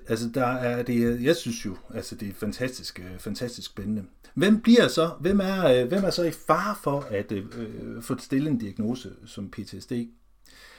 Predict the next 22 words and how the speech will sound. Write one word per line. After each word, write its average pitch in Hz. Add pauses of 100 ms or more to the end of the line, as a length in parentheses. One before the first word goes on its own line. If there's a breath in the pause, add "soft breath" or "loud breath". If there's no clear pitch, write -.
(120)
Altså, 131 (480)
der, 156 (480)
der, 147 (520)
når 147
vi 143
kigger 190
på -
nogle 147
af 139
de 143
her 139 (380 loud breath)
korrelationer, 127
altså -
sådan 117
sammenhænge, 117 (520)
øh, 107 (1500 soft breath)
så -
er 175
det 165
os 120
alle 170
sammen, 123